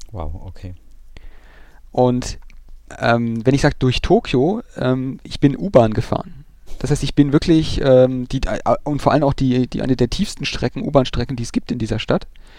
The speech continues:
Speaker 2: Musst du dir vorstellen, da gehst du so Treppen runter, die sind so fünfzig Meter lang.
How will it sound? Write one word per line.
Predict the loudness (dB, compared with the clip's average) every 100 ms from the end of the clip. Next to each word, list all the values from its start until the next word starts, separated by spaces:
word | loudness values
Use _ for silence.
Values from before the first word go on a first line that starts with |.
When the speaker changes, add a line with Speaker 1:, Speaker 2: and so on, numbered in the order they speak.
| -20 -20 -20 -20 -20 -20 -20 -14 -8
Speaker 2:
Musst | 0
du |
dir | 2
vorstellen, | 2 0 0 0 0
da | -2
gehst | -2 -6
du | -6
so | -4
Treppen | 0 2 0
runter, | -2 0 0
die | 0
sind | -4 -6
so | -6
fünfzig | -6 -6 -2
Meter | 2 4
lang. | 4 2